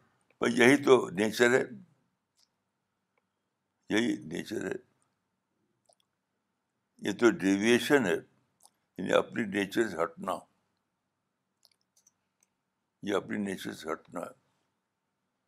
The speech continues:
ورنہ آپ کا نیچر، آپ کی ضمیر، آپ کا کانشنس کی پہلی آواز یہی ہوتی ہے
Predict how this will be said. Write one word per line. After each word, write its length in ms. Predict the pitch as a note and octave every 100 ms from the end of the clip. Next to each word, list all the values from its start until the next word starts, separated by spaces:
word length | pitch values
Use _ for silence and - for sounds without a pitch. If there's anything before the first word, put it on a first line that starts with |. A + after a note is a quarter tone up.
| _ _ _ -
ورنہ 260 | G2+ A#2 G#2+ - _ _ _ _ _ _ _ _ _ - _ _ _ _ -
آپ 320 | F#2 F#2+ -
کا 140 | F#2
نیچر، 400 | F2+ A2 A#2 G#2+ F2+ - _ _ _ _ _ _ _ -
آپ 240 | F2+ F2
کی 260 | - F2 E2
ضمیر، 440 | F2 G2+ A#2 G#2+ - - _
آپ 220 | - F2 F2
کا 80 |
کانشنس 600 | F2+ - F2+ E2+ A#2+ A2+ - - _ _ _ _ _ _ _ _ _ -
کی 60 | F#2+
پہلی 440 | - A2 C#3+ D#3
آواز 300 | C#3 C#3+ C#3+
یہی 140 | E3
ہوتی 360 | D3 G2+ -
ہے 40 | -